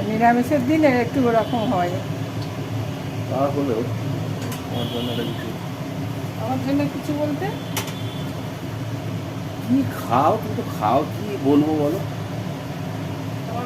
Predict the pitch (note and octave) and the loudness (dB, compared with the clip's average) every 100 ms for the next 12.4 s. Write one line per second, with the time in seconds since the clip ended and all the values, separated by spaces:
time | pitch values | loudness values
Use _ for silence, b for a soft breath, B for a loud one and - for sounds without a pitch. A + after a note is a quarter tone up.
0 | - F4 - C4+ C4 A#3 A#3 G#3+ - - | -2 -2 -2 0 0 0 -2 -2 -4 -2
1 | D3 E3 F3+ E3+ C#3+ E3 F3+ F#3 G3 G3+ | 2 4 6 4 4 6 6 6 8 8
2 | G3+ G#3 F#3+ E3+ E3 E3+ E3+ D#3 D#3+ D3+ | 8 8 8 8 6 8 8 6 6 6
3 | D3 D3 A#2 A2 F#2+ F2 D#2+ D2+ - - | 6 4 2 0 0 0 -2 -2 -4 -6
4 | - - - - A#3 B3 C4 B3 B3 A#3+ | -6 -6 -6 -4 -2 0 0 0 0 0
5 | G#3 F#3+ C#4 C#4 - - - - - - | -2 -2 -4 -2 0 0 0 0 0 2
6 | A2+ C3+ D3+ E3 E3+ F3 E3+ F3+ F3+ E3 | 4 6 6 8 8 8 6 6 4 4
7 | E3 E3 E3+ F3 E3+ D3+ D#3 E3 E3 E3+ | 4 6 6 6 6 4 6 4 4 4
8 | E3+ D#3 D3+ D3+ C#3+ - G#2+ E2+ - - | 4 6 4 4 2 2 0 -2 -2 -2
9 | - - - A2 B2 B2+ A2 A#2+ C#3+ D3+ | -2 -2 -2 0 2 2 2 4 6 6
10 | D#3+ F3+ F#3 C#3+ D3 F3 F#3 F#3 F#3+ F#3 | 6 6 6 4 6 6 6 4 4 4
11 | D#3 D3+ F3+ E3+ C3+ C#3+ F#3 F3+ F3+ F#3 | 6 8 8 6 4 4 4 4 4 6
12 | G3 F#3+ G3 | 6 4 4